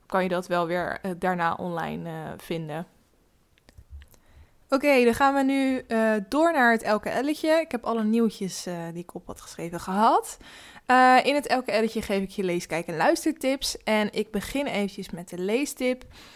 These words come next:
Ehm, ik had dit, eh, deze week weer een interessant artikel gelezen. Je hebt waarschijnlijk wel meegekregen dat, eh,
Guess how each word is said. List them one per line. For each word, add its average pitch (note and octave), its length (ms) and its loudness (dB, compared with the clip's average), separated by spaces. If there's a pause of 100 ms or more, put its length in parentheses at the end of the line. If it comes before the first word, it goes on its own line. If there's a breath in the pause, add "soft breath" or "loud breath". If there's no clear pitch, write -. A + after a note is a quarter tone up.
(280 loud breath)
Ehm, G#3 480 0
ik G#3 120 -6
had A#3 160 -4
dit, A3 280 0
eh, G3 340 2 (260)
deze G#3 240 0
week G#3 200 0
weer G#3 100 2
een G3+ 80 -2
interessant A3+ 540 -4
artikel - 420 -6
gelezen. G#3 340 0
Je G#3+ 60 -4
hebt G#3 120 -4
waarschijnlijk A3+ 400 -2
wel G#3 140 0
meegekregen G#3 680 -4
dat, F#3+ 200 -8
eh, F3+ 200 -8